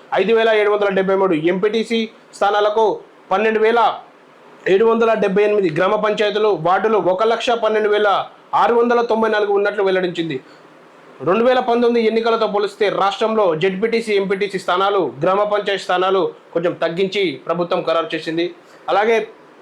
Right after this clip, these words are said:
రానున్న రోజుల్లో ఎన్పీ, జెడ్పీటీసీ, ఎంపీటీసీ ఎన్నికలు జరగనున్నాయి. దానికి ఐదు వందల అరవై ఆరు జెడ్పీటీసీ స్థానాలు,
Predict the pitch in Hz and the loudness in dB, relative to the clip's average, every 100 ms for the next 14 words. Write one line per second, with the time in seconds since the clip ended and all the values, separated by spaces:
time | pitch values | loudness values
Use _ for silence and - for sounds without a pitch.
0 | - - - 160 143 190 233 233 196 131 | -20 -20 -12 -6 0 0 2 2 0 0
1 | 160 190 208 202 147 - - - - - | 0 2 2 2 0 -4 -14 -20 -20 -20
2 | - - - 120 170 190 226 156 202 202 | -20 -20 -14 -4 -2 -2 -6 -2 -2 0
3 | 254 262 254 247 214 233 233 226 226 156 | 0 0 0 2 2 0 0 0 0 0
4 | 123 - - - - - 170 214 226 202 | -2 -12 -20 -20 -20 -4 -2 0 2 0
5 | 190 196 214 214 214 180 196 208 226 165 | 2 2 2 2 2 2 2 2 2 0
6 | - - - 147 196 240 233 233 220 208 | -4 -14 -8 -2 0 2 2 4 2 2
7 | 214 214 175 165 180 214 226 233 220 208 | 2 2 0 -2 0 0 0 -2 -2 0
8 | 208 208 | 0 0